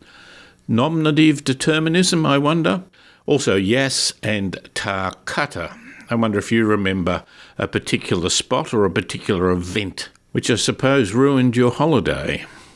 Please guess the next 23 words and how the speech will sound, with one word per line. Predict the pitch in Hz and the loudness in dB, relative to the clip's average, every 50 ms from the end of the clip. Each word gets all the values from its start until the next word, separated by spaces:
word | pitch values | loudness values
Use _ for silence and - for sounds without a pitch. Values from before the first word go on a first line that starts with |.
| _ _ - | _ _ -4
One | 117 113 113 110 | -2 -2 -2 0
person | 113 104 98 - 107 98 | 0 0 0 0 -2 0
wrote | 95 98 98 92 - | 0 0 0 0 0
in | 104 101 98 | -2 0 0
with | 95 92 | 0 -2
a | 98 | -2
comment, | - - - 117 104 110 123 127 - | -2 -4 -4 -2 -2 -2 -2 -2 -2
"I | - 117 | -2 0
remember | 107 110 117 110 113 120 143 175 160 - | 2 2 2 2 2 2 0 0 0 0
before | 113 92 101 95 - - 107 107 101 | 0 0 0 -2 2 4 4 4 4
Jugeong | 85 - 123 131 135 123 107 92 87 87 92 101 101 104 | 4 4 2 4 4 4 4 2 2 2 2 2 2 2
was | 110 104 87 | 2 0 -2
bypassed. | - 92 92 127 123 120 - - 85 76 98 - - - - - - - _ _ _ - _ - - _ - | -2 -2 0 0 0 0 -2 -4 -6 -8 -8 -8 -8 -6 -6 -8 -8 -12 _ _ _ -20 _ -20 -20 _ -6
I | 107 | -4
used | 104 101 107 113 - - | -2 0 0 0 0 -2
to | 95 | -4
grab | 90 92 110 123 123 127 123 120 - | -2 0 0 2 2 0 -2 -4 -4
second | - - - - 123 - 113 98 90 | -4 -2 0 0 0 0 -2 -2 0
gear | 85 92 113 143 160 151 | 0 2 2 4 4 4
in | 117 92 82 | 2 2 0
the | 80 82 | 0 0
old | 90 90 85 82 78 | 0 0 -2 -2 -4
Gemini | 82 90 107 110 101 82 73 78 85 98 131 131 | -2 0 2 2 2 0 0 0 0 2 2 2